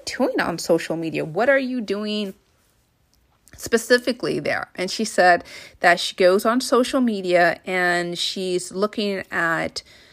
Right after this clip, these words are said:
things that her friends are doing or some associates that she doesn't really know well. And on top of it, she just kind of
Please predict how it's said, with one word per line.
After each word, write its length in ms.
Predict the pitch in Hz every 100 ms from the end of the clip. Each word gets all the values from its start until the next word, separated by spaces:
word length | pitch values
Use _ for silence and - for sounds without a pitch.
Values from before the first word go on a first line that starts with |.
| _ _ -
things 400 | 202 202 196 -
that 500 | 175 170 156 - - _ _ _ _ _
her 280 | - 202 185
friends 500 | - 247 247 240 226
are 80 |
doing 640 | 208 202 190 185 185 180 180 -
or 580 | 185 180 170 170 165 180
some 260 | - 226 202
associates 600 | - 208 202 - 185 185
that 100 | 175
she 160 | -
doesn't 220 | 220 233 -
really 260 | 214 202
know 240 | 190 185 185
well. 540 | 180 165 160 165 - _ - - - - -
And 400 | 185 175 170 -
on 140 | 175
top 260 | 180 180 180
of 140 | 180
it, 440 | 175 170 170 - -
she 180 | - 190
just 180 | 190
kind 220 | - 196 190
of 220 | 180